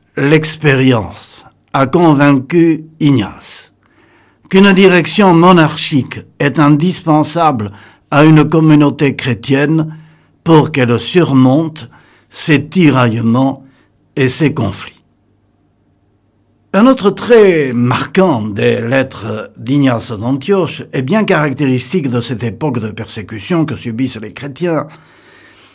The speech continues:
C'est son enthousiasme pour le martyr, la joie qu'il éprouve à cette perspective. L'expression qu'il donne à ce sentiment est hyperbolique, et c'est une autre raison qu'on a pu avoir de douter de l'authenticité de ces textes.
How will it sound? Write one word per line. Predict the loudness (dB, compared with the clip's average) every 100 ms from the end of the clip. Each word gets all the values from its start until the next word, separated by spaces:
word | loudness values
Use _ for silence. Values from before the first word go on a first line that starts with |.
| _ -12
C'est | 2 4 4
son | 2 2
enthousiasme | 0 0 0 0 2 2 2 0 0 0 0 -4
pour | -2 0 2
le | 2
martyr, | 2 0 -2 -6 -2 0 -2 -8 -20 -20 -6
la | 0 0 0
joie | -4 2 2 2
qu'il | 0 2
éprouve | 0 -2 -2 0 2
à | 0
cette | 2 2 2 -2
perspective. | -6 -8 -6 -6 -6 -10 -12 -14 -20 _ _ _ _ _ _ _ _ _ _ _
L'expression | -2 -2 -4 -4 -2 0 0
qu'il | 0 -2
donne | 0 0 0
à |
ce | -2 -6
sentiment | -4 -4 -2 -2 0 -2
est | -2 -4
hyperbolique, | -2 -2 0 2 4 2 0 -8 -18 -20 _ _ _ _
et | -4
c'est | 0 0 2
une | 2
autre | 0 2 2
raison | 4 2 2 2 2
qu'on | 0
a | -2
pu | -2 2
avoir | 2 2 0 2
de | 0
douter | 0 -2 -2 -2 0
de | 0
l'authenticité | -2 -4 -4 -4 -8 -10 -4 -2
de | -2
ces | -4 -6 -10
textes. | -10 -12 -12 -16 -20